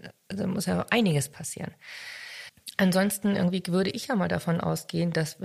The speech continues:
nach einer gesunden Fluktuation die Mitarbeiter, die werden dann gehen, werden sich was Neues suchen und ihr werdet automatisch, dadurch, dass ihr das so lebt, wie es lebt, wieder Junge nach euch ziehen.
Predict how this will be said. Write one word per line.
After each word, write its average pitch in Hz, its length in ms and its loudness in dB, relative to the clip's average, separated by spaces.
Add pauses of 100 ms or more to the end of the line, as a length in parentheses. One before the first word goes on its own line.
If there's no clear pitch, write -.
nach 156 300 0
einer 151 340 2
gesunden 175 540 0
Fluktuation 180 960 -2 (480)
die 165 80 2
Mitarbeiter, 160 720 0
die 160 400 -6
werden 151 280 0
dann 147 200 -2
gehen, 180 440 0
werden 147 200 0
sich 139 160 -8
was - 160 -4
Neues 180 240 0
suchen 180 400 -4 (400)
und 208 240 2
ihr 160 180 -2
werdet 151 300 0
automatisch, 147 1000 -4
dadurch, 156 340 -2
dass - 220 -4
ihr 165 120 -6
das 165 180 -2
so 165 140 -4
lebt, 160 500 -6
wie 175 140 -4
es 180 160 -6
lebt, 170 360 -4 (280)
wieder 180 200 2
Junge 160 320 2
nach 151 260 -2
euch - 200 -6
ziehen. - 380 -4